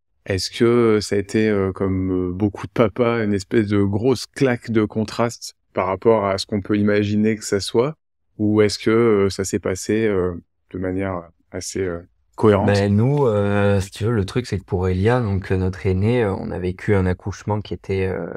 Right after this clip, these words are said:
Speaker 2: extrêmement difficile, c'était catastrophique, et, euh, on a failli la perdre parce que, en fait, il y a eu, euh, pour nous, une erreur médicale où, en fait, euh, il y a eu, euh, un acharnement à vouloir, euh, faire un accouchement par voie basse, sauf
Speaker 1: Mm.
Speaker 2: que le bébé,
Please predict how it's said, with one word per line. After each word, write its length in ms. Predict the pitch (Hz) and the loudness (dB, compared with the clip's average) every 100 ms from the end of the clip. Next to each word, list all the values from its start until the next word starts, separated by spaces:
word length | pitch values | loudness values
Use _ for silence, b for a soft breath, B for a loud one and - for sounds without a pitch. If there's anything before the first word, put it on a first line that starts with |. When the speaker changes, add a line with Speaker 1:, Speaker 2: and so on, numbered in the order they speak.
| - | -10
Speaker 2:
extrêmement 680 | 92 - - 107 98 95 95 | -10 -14 -8 -4 -2 0 -2
difficile, 480 | 87 - - 107 | -6 -12 -4 -4
c'était 240 | 95 - - | -4 -12 -6
catastrophique, 840 | 92 - 92 - 92 - 110 - | -6 -6 -10 -4 -6 -4 -6 -2
et, 480 | 120 117 - 98 101 | -2 -2 0 2 2
euh, 360 | 95 92 - 85 | 2 -2 -4 -6
on 120 | 95 | -6
a 60 | 92 | -8
failli 260 | - 98 98 | -4 -4 -4
la 120 | 95 | -6
perdre 460 | - 117 113 95 98 | -4 -2 -4 -10 -12
parce 180 | - - | -16 -16
que, 260 | - 101 101 | -6 -4 -2
en 120 | 95 | -6
fait, 280 | - 95 - | -6 -6 -4
il 80 | 85 | -6
y 60 | 80 | -4
a 40 | |
eu, 200 | 87 87 | -6 -8
euh, 80 | - _ _ _ _ _ _ _ _ | -8 _ _ _ _ _ _ _ _
pour 180 | - 98 | 0 4
nous, 200 | 104 104 | 4 4
une 100 | 92 | 4
erreur 260 | 92 95 95 | 2 2 2
médicale 600 | 98 95 98 107 104 95 | 2 0 0 0 2 0
où, 100 | 87 | -4
en 60 | |
fait, 340 | 85 95 95 92 | -4 -2 -2 -4
euh, 220 | 90 90 | -6 -4
il 60 | 92 | -2
y 40 | |
a 40 | |
eu, 240 | 92 95 90 | 0 0 0
euh, 140 | 87 - - - | -2 -6 -10 -4
un 100 | 92 | -2
acharnement 880 | 90 - 101 101 98 101 104 101 98 | -2 0 2 2 2 2 2 -2 -4
à 140 | 92 | -4
vouloir, 580 | 90 92 95 95 95 92 | -4 -2 0 0 0 -2
euh, 160 | 95 | -4
faire 220 | 90 95 90 | -4 -6 -6
un 80 | |
accouchement 500 | 92 - 98 - 95 | -8 -10 -10 -6 -6
par 220 | 92 95 87 | -2 -4 -2
voie 180 | 95 | -2
basse, 480 | 90 104 120 - 117 | 0 0 -2 -2 -4
sauf 220 | 98 92 | -2 -4
Speaker 1:
Mm. 120 | 92 92 | -2 -2
Speaker 2:
que 640 | 90 92 92 90 90 87 | -2 -2 -4 -4 -4 -6
le 60 | 90 | -6
bébé, 260 | 92 92 | -4 -4